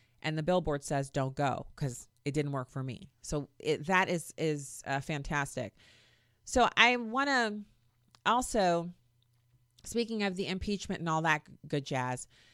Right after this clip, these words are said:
the G O P polls twenty twenty target states on a weekly basis. We've, we've shared a few of those polls here on the show.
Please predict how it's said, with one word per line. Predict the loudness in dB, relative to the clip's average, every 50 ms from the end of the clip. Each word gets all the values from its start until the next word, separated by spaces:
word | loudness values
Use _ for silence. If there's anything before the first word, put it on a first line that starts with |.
| _ _ _ _ _ _ _
the | -2 0
G | 0 4 4 4
O | 4
P | 2 0 -2 -2 0
polls | 0 2 2 4 4 4 2 0 -4
twenty | -6 -4 -2 -2 -2 -4
twenty | -4 -4 -4 -4 -4 -4
target | -4 0 2 2 2 2 0 -4 -4 -4
states | -6 -2 0 0 0 0 -2 -4
on | -4 -4 -2
a | -2
weekly | -2 -4 -4 -2 -4 -4
basis. | -2 -2 -2 -2 -4 -6 -8 -10 -8 0
We've, | 0 0 0 0 0
we've | 2 2 2 2 -4 _ _ -10
shared | 0 2 4 4 4
a | 2
few | -2 0 0 2
of | 2
those | 2 0 -2
polls | -2 -2 -2 -2 -2
here | -2 -4 -4
on | -4 -4
the | -4 -6
show. | -4 -2 -2 0 0 -2 -6